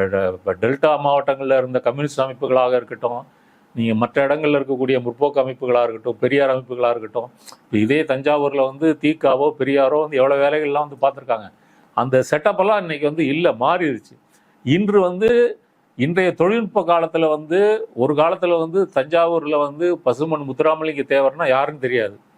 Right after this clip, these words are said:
ஆனா, இன்னைக்கு வந்து அங்கே ஆதிக்க சாதியினர் வந்து அவங்க ஊர்ல எல்லாம் வந்து தேவர் படத்தை வச்சுக்கிட்டு, அவங்க "நான் இந்த ஊரு" அப்படின்னு சொல்லி அப்படிலாம் வந்து பேசுறாங்க. அப்ப சாதி வந்து தன்னை மீண்டும் வந்து, அஹ்,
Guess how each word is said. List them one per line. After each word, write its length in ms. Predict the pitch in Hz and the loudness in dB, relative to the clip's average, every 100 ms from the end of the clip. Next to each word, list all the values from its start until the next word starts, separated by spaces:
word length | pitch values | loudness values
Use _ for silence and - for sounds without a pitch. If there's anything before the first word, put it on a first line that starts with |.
| _ _ _ _ | _ _ _ _
ஆனா, 160 | 175 202 | -6 -4
இன்னைக்கு 400 | 165 202 220 185 | -2 -2 0 0
வந்து 240 | 175 214 | 0 0
அங்கே 200 | 196 180 | 0 0
ஆதிக்க 340 | 147 160 180 160 | 0 0 -2 -4
சாதியினர் 380 | 160 151 151 147 | -2 -2 -4 -6
வந்து 380 | 135 135 165 190 | -4 -4 -2 2
அவங்க 420 | 151 147 143 139 | 2 0 -2 -2
ஊர்ல 300 | 143 156 139 | 0 0 0
எல்லாம் 220 | 135 147 | 0 0
வந்து 180 | 139 131 - | -4 -8 -4
தேவர் 300 | 131 151 127 | 0 0 0
படத்தை 280 | 131 127 120 | -4 -2 -4
வச்சுக்கிட்டு, 460 | 110 110 107 190 _ _ - - - | -4 -12 -12 -12 _ _ -20 -12 -2
அவங்க 280 | 151 170 | -2 0
"நான் 200 | 160 151 | -2 -2
இந்த 160 | 143 143 | 0 2
ஊரு" 220 | 143 143 | 2 4
அப்படின்னு 400 | 143 127 123 139 | 2 2 0 -4
சொல்லி 600 | 135 127 147 151 131 117 | -6 -4 0 0 0 0
அப்படிலாம் 360 | 113 120 131 147 | -2 -2 0 0
வந்து 520 | 131 135 143 123 104 - | 0 -2 -2 -2 -4 -4
பேசுறாங்க. 420 | 131 - 104 104 _ _ _ - | -4 -2 -4 -4 _ _ _ -6
அப்ப 220 | 135 135 | -2 0
சாதி 440 | - 156 208 233 | 2 2 2 2
வந்து 260 | 196 190 226 | 2 2 0
தன்னை 300 | 175 160 160 | 0 0 -2
மீண்டும் 480 | 135 190 220 208 202 | 0 -2 0 0 0
வந்து, 300 | 156 156 190 165 131 110 95 _ _ _ - | -2 0 2 2 0 -2 -6 _ _ _ 0
அஹ், 360 | 127 127 120 | 2 4 2